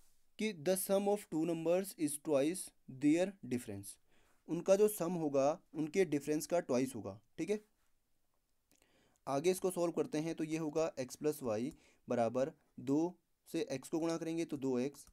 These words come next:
माइनस यहाँ पे होगा दो वाई। अब देखिए ये माइनस का वाई है, यहाँ जाएगा तो प्लस का, तो यहाँ पे वाई प्लस टू वाई, वाई पहले से था, इसको मैं यहाँ लेके गया तो ये प्लस का होगा। इस एक्स को मैं यहाँ लेके जाता हूँ तो ये होगा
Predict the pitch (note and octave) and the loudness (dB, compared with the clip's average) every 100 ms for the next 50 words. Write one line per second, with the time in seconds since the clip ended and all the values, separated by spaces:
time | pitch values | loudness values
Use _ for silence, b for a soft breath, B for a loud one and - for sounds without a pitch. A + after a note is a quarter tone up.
0 | - B2+ B2 C#3+ C#3+ C3+ B2+ C#3+ C3+ D3 | -6 0 2 0 -2 -4 -2 -4 0 -2
1 | D#3 b b _ b - A#2+ A#2+ A2 B2 | -2 b b _ b -4 0 2 2 -2
2 | - b b b C#3+ C#3+ D#3+ G3 F#3 D#3 | -8 b b b -6 -2 -2 0 -4 0
3 | E3 D3+ C#3 D3 D#3+ F3+ E3+ E3+ E3 F3+ | -2 2 0 0 0 0 2 2 0 -4
4 | F#3 B2+ C3+ D#3 D#3+ D#3 E3 D3+ B2 A#2+ | -4 -8 -4 0 2 0 -2 -4 -4 -6
5 | - C3+ C#3+ b b b _ C3+ C3 C#3 | -2 -2 -2 b b b _ -8 -4 -4
6 | C3+ E3 E3 C3 B2 D3+ F3+ _ - C#3 | -2 -2 0 0 0 0 -6 _ -4 -2
7 | D3+ - _ _ C3+ B2+ B2 B2+ D3 C3+ | -2 -6 _ _ -4 0 0 0 0 0
8 | C#3 C3+ B2+ D3 E3 F3 F3+ b b b | 0 -2 -2 -2 -2 -2 -4 b b b
9 | b - - E3+ E3 C#3+ C#3 D#3+ D3+ D#3+ | b -12 -4 -2 0 0 0 -2 -2 -2
10 | E3 F3 _ C#3+ D3+ D3 B2+ - D#3 D3+ | 0 -2 _ -6 -4 -2 -4 -2 -4 -2
11 | E3+ b b b G3 F#3+ - E3+ - - | -2 b b b -8 -8 -4 -4 -4 -2
12 | F#3+ F3+ C#3 C#3+ E3 D#3 E3 D#3 D#3 D#3+ | 0 2 0 0 -2 -2 -2 -2 -4 -4
13 | F3 - b b b - B2+ D#3+ E3 D3 | -6 -8 b b b -8 -2 -2 -2 2
14 | C#3+ | 2